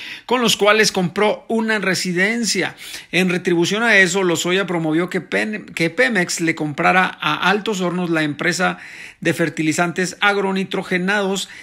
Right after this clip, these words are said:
que estaba declarada como chatarra. "Usted alentó una i-,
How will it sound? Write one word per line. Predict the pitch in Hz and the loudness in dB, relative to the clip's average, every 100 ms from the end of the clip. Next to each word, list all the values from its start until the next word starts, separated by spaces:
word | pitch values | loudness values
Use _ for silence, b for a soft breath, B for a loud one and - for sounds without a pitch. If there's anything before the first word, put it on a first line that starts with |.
| B | B
que | - | -2
estaba | 170 - 180 180 | 0 4 4 4
declarada | 170 160 160 170 170 165 - | 2 2 4 6 4 2 -2
como | 170 170 165 156 | 0 2 2 0
chatarra. | 151 151 147 - 160 156 131 - B B B | 0 -2 -2 0 0 0 -4 -12 B B B
"Usted | 160 147 - 220 202 - | -6 -6 2 2 2 2
alentó | 175 165 156 147 190 185 - | 2 2 0 0 0 -2 -2
una | 208 208 196 - | -2 0 -2 -2
i-, | 185 | -2